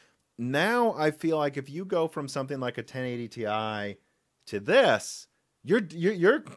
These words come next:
you're, like, doubling performance again, just like before. But you're not going from ten eighty P high or something to fourteen forty p ultra. You're now going from something like sixteen hundred P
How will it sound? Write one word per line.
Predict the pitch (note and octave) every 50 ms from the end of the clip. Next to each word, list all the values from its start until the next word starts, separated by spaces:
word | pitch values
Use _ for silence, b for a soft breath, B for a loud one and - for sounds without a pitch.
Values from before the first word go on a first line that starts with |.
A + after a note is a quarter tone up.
| - -
you're, | C#3+ D3 G#3 C#4
like, | C#4+ A#3+ F3 C3
doubling | C#3 D#3+ F#3 G#3 G#3 G3 F#3 F3
performance | F3 C#3 - - F#3+ F#3+ F3+ E3 C#3 -
again, | A#2+ A#2+ C3 A#3 C#4+ C4 A#2+ E2+ D2+ - - A2+
just | B2+ F3+ G3 -
like | C4 B3+ A3 -
before. | F3+ E3 - - C#4 D#4+ C4 - D#2 - b b b b b b
But | - G3
you're | G#3+ A#3
not | A#3 A#3+ A#3+ C4+ C4 B3+ -
going | G#3 A3+ A#3+ B3+ B3 A#3 G3+
from | - G3 F3+ E3
ten | C#3 - E3+ E3+ F3
eighty | E3+ D#3+ D#3 D#3 D3
P | D3+ D#3+ D#3 D#3 D#3 D3+ D3 C#3+ C3+ C3 C3+ b b b b b b _
high | - - D3+ D3+ D#3 D#3 D3+ C#3+ C3 B2
or | A#2 G#2+ G#2+
something | - - C3 A#2 A#2 A2+ - A#2 A2
to | A2
fourteen | - - C#3 C#3 C#3 C3+ - C#3+ B2 A2+
forty | - B2+ B2 B2 A#2+ A#2+ A2+
p | - B2 A2+ G#2+
ultra. | - C3 C#3 C#3+ - - G#2+ F2 E2+ b b b b b b
You're | - C3+ D#3
now | E3 E3+ F#3 G#3+ A#3+ A#3+
going | F#3+ D3+ E3 D#3+ F3 F3 E3+ E3
from | D#3 - E3 D#3 D3
something | C3 - - D3 C3+ C#3 D3 - D#3+ D3+ C#3+ C3+ B2
like | A#2+ A2 G#2+ -
sixteen | - - - F#3+ F#3 - - - - E3+ D3+ B2
hundred | - - - D#3 F#3 G3+ G3 E3 D3 C#3+ C#3 C3 A#2+ A2+ F#2+ -
P | - B2 A2+ G#2+ G2+ F#2+ F2+ E2